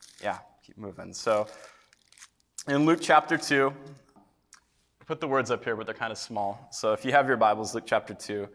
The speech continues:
It starts off with this verse. It says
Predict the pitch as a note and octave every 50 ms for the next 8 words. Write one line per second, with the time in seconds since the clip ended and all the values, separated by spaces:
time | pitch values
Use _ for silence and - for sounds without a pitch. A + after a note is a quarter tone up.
0 | _ _ _ _ _ _ - D#3 - - G#3+ G3+ - F#3+ F3 D#3+ D#3+ - - -
1 | - - C3+ C#3 B2+ - C#3 B2 - B2 A2 A2+ A2 G#2+ - B2 - - - C3
2 | B2 A#2 A#2 G#2+ - -